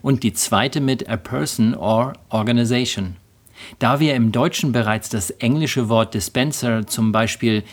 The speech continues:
die Seifen- oder Papierhandtuchspender auf öffentlichen Toiletten verwenden, ist die erste Bedeutung einleuchtend.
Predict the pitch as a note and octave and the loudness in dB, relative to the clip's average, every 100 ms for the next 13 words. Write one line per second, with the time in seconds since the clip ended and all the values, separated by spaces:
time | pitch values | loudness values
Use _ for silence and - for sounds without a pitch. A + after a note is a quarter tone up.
0 | - - - A2+ G#2 F#2+ - F#3 D3 - | -20 -20 -4 0 2 0 2 2 2 0
1 | C3 B2 A2+ G#2 G#2+ G#2 - D3 D3+ A2+ | 0 2 2 0 -2 -6 -2 0 2 0
2 | A#2+ A#2+ - G#2+ - - A2+ A2 A2+ G#2 | 0 0 -2 -4 -4 -6 0 2 2 0
3 | G#2+ G#2 - B2+ A2 - A2 G#2 G2+ G#2 | -4 -6 -4 0 0 0 -2 -2 -2 -2
4 | D3 - B2+ G2+ F#2+ F#2+ D#2+ A2+ - - | -2 -2 -4 -4 -2 -4 -4 -6 -8 -12
5 | - B2 - A#2+ F#2+ A2 B2 D3+ B2+ A#2 | -4 -4 0 -2 2 0 0 -2 -2 0
6 | A2 A2+ C3 - A2+ C3 G#2 G2 F#2+ - | 0 0 -2 0 0 2 2 0 -4 -12
7 | - | -14